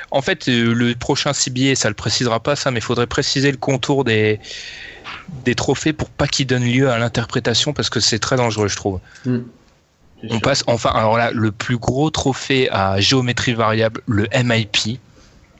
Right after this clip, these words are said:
Speaker 1: Alors là, on a de tout. On a du, alors là, improbable. Nikola Mirotic, Alan.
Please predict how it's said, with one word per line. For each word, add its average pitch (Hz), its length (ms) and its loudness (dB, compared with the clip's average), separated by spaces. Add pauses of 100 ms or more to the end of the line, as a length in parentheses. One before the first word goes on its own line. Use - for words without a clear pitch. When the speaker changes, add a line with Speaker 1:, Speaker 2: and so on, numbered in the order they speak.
(160)
Speaker 1:
Alors 107 160 2
là, 120 160 2
on 123 160 2
a 123 80 2
de 123 160 2
tout. 139 400 0 (800)
On 120 100 2
a 127 80 4
du, - 300 -2
alors 92 200 2
là, 107 200 2
improbable. 117 500 -2
Nikola 151 640 2
Mirotic, 143 580 0
Alan. 127 280 2